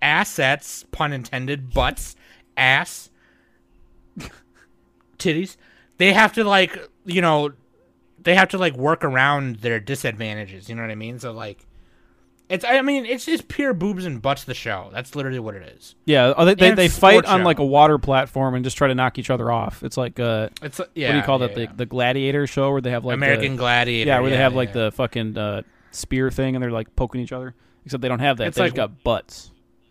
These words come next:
Speaker 1: They just got
Speaker 2: They have, like,
Speaker 1: butts.
Speaker 2: magical attacks. Like, they have the Fate attack where, like, instead of swords, it's, like, butts. <laughs>
Speaker 1: Yeah, unlimited butt works or unlimited boob works. And then they have Shoryukens, which is, like, Shoryuken,
Speaker 2: They had, like,
Speaker 1: but
Speaker 2: an Attack on Titan
Speaker 1: cans.
Speaker 2: attack, too, that I forgot the name of it.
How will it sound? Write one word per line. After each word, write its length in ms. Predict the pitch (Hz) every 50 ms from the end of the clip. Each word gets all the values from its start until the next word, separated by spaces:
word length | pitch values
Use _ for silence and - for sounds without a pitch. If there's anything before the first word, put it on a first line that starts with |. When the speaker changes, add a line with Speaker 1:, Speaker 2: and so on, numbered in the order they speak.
| _ _ _ _ _
Speaker 1:
They 140 | - 160 143
just 140 | 127 - -
got 260 | 190 - 220 180 -
Speaker 2:
They 120 | - 185 180
have, 180 | 220 247 277 277
like, 140 | 302 233 143
Speaker 1:
butts. 80 | 165
Speaker 2:
magical 520 | 160 151 151 175 175 185 180 - 180 165 147
attacks. 380 | 123 - 156 143 127 110 - -
Like, 120 | 143 -
they 100 | 165 156
have 260 | 151 160 170 185 185
the 100 | 185 190
Fate 380 | - - - - 131 135 156 - -
attack 380 | - - 196 180 185 196 190 -
where, 100 | 185 165
like, 200 | 151 143 131 151
instead 320 | 143 - - - 151 151 160
of 280 | 160 151 131 123 - -
swords, 480 | - - 143 131 135 156 170 160 - -
it's, 160 | - 143 -
like, 220 | 156 139 127 - _
butts. 420 | - 117 131 - - - - - _
<laughs> 40 | _ - - - _ _ - - _ _ - - _ _ - - - -
Speaker 1:
Yeah, 260 | 220 190 180 160 160
unlimited 400 | 180 185 180 175 180 170 147 123
butt 240 | 143 131 139 139 139
works 320 | 139 143 156 165 160 -
or 80 | 170 147
unlimited 340 | 139 147 147 151 147 127
boob 220 | 113 127 123 127 131
works. 320 | 143 143 156 156 - - -
And 100 | 151 156
then 120 | 160 165
they 100 | 170 165
have 160 | 160 170 160
Shoryukens, 1040 | 147 - - - 147 139 143 147 139 123 123 127 127 - - 156 151 160 170 175 160
which 140 | 135 - 123
is, 60 | 120
like, 100 | 120 107
Shoryuken, 600 | - - 139 120 117 110 113 110 - 131 131 139
Speaker 2:
They 100 | 143 202
had, 140 | 226 277 294
like, 120 | 294 - -
Speaker 1:
but 60 | 262
Speaker 2:
an 40 | 196
Attack 300 | - - 190 202 220 -
on 100 | 202 -
Titan 360 | - 180 180 190 190 190 185
Speaker 1:
cans. 100 | 185 -
Speaker 2:
attack, 400 | 147 - 151 147 151 175 180 -
too, 220 | - - 147 160
that 100 | 160 139
I 40 | 135
forgot 240 | 120 139 143 143 143
the 60 | - 127
name 160 | 127 123 135
of 80 | 143 151
it. 140 | 160 165